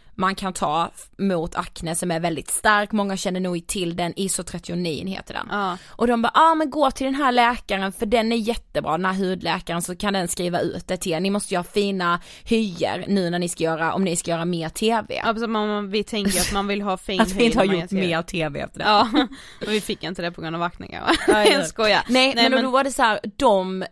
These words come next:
Speaker 1: sa bara det av kärlek,
Speaker 2: Ja.
Speaker 1: men vi hade inte frågat.
Speaker 2: Nej.
Speaker 1: Och då blir man bara kränkt.
Speaker 2: Alltså jag blev så ledsen för jag bara, ja, det är alltså fortfarande det man ser.
Speaker 1: Det man tänker på hos mig.
Speaker 2: Ja, att
Speaker 1: Alltså,
Speaker 2: jag
Speaker 1: så
Speaker 2: har
Speaker 1: här
Speaker 2: dålig hy, att jag liksom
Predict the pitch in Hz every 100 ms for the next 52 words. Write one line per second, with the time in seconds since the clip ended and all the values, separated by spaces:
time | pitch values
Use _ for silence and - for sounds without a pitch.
0 | _ - - 302 220 196 185 - 269 233
1 | 185 175 165 175 165 156 - 226 - 202
2 | 262 214 233 214 208 190 220 226 185 196
3 | 190 180 160 - 180 196 170 - - -
4 | 349 208 226 214 202 208 180 170 180 220
5 | 208 175 170 165 160 180 170 165 151 175
6 | - 226 - 208 208 233 208 190 170 226
7 | 220 233 214 214 - - 165 180 - 180
8 | 170 190 180 - _ _ _ - 262 240
9 | 190 226 - 220 - 226 - - 135 185
10 | 190 220 180 180 180 - - 262 - 254
11 | 214 190 _ - 233 202 196 202 220 170
12 | - 180 175 196 - 233 220 226 - _
13 | - 202 247 220 190 202 226 220 190 208
14 | 190 180 175 196 214 190 185 185 180 175